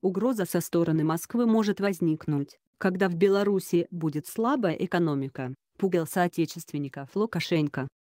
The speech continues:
"Пока я у власти, это единственная угроза",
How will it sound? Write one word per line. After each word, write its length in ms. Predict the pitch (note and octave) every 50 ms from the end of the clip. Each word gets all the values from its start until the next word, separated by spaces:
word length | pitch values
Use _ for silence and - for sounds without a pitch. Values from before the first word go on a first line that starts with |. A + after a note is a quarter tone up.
| _ _ -
"Пока 200 | G#3+ G#3 - G#3
я 160 | G3 F#3+ F#3+
у 60 | G3+
власти, 640 | G3 F#3 F#3 E3 D3 C#3+ - - - - C#3+ C3+ C#3 - _ _ -
это 220 | F#3 F3+ F3 F#3
единственная 800 | F3 F3 E3 F#3 F3+ F#3 G3+ F#3+ F3+ - - E3+ D#3+ D#3+ D#3+ D#3
угроза", 640 | - - F3+ D#3+ D#3+ D#3 D3+ D3 C#3 C#3+ C#3 C3+